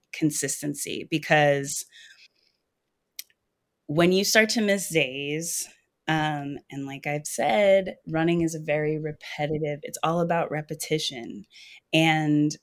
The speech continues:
um, you're not able to do the thing that you mentioned earlier in the conversation, which is build the confidence that you can do it.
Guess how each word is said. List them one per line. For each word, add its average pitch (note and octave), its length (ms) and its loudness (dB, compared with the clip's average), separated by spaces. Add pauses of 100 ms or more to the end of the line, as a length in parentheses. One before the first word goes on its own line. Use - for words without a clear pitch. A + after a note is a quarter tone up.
um, C#3+ 520 -2
you're D#3+ 140 4
not E3 180 4
able F3 400 2
to - 140 -2
do D#3+ 300 2
the E3+ 100 -2
thing D#3 340 2
that D3+ 100 -4
you D3 140 -2
mentioned D3 600 -2
earlier C#3+ 400 -2
in D3 100 -4
the D3 100 -6
conversation, D3 800 -6
which C#3+ 180 -10
is D3 140 -6
build C#3 340 -6
the C#3 80 -12
confidence F3+ 920 -4
that - 120 -10
you C3+ 140 -6
can D3 200 -2
do E3+ 220 2
it. - 160 -6